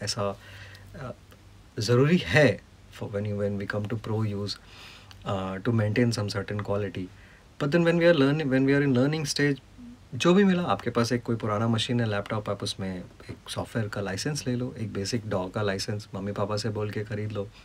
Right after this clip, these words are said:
और कुछ मत लो आप। और आप उसमें प्रैक्टिस करो। अ, और, and then जब आप move on होते हो, uh, when you are working, uh, try to invest more in work।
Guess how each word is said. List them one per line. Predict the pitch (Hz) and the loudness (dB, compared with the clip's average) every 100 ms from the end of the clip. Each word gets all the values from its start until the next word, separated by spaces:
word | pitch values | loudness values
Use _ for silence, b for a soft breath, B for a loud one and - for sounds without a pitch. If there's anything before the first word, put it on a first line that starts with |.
| B | B
और | 113 127 | -6 -4
कुछ | - - | -4 0
मत | 135 - - - - | -2 -2 -14 -20 -8
लो | 110 104 | -2 -2
आप। | 98 95 B B B B B - | -2 -6 B B B B B -4
और | 156 | -2
आप | 151 | 0
उसमें | 151 175 | 0 0
प्रैक्टिस | 170 123 - 175 | 2 0 0 -2
करो। | - 104 107 b b b b - | -2 -4 -6 b b b b -14
अ, | 127 101 101 98 98 98 98 98 98 - | -6 -2 -2 -2 -2 -2 -4 -6 -8 -8
और, | 107 104 101 101 98 98 117 - - - - - - - - - - | -6 -6 -6 -6 -6 -8 -12 -20 -20 -20 -20 -20 -20 -20 -20 -10 0
and | 151 165 | 4 8
then | 175 175 - - - - 139 | 8 6 -2 -16 -16 -4 2
जब | 156 151 | 4 8
आप | 147 | 8
move | 131 131 175 | 8 2 6
on | 185 | 6
होते | 131 120 120 | 6 2 2
हो, | 113 110 101 | 0 0 -4
uh, | 107 | -4
when | 104 107 | -2 0
you | 110 | 0
are | 104 | 2
working, | 131 139 123 117 B B B B - | 2 4 0 0 B B B B -10
uh, | 117 110 107 131 | -4 -2 2 4
try | 160 175 | 4 2
to | 185 135 | -2 0
invest | 120 131 185 - | 2 2 2 0
more | 110 101 98 - - - - | -2 -2 -2 -8 -20 -20 -8
in | 107 98 | -4 -4
work। | 92 85 | -6 -8